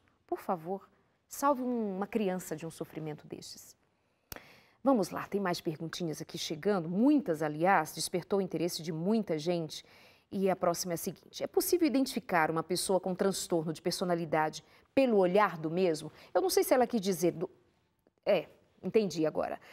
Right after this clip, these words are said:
Pelo olhar da pessoa, o jeito que ela olha, pode demonstrar algum transtorno?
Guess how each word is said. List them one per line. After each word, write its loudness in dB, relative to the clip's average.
Pelo 6
olhar 6
da 4
pessoa, 2
o 2
jeito 2
que -2
ela 2
olha, 4
pode 2
demonstrar 0
algum 0
transtorno? -2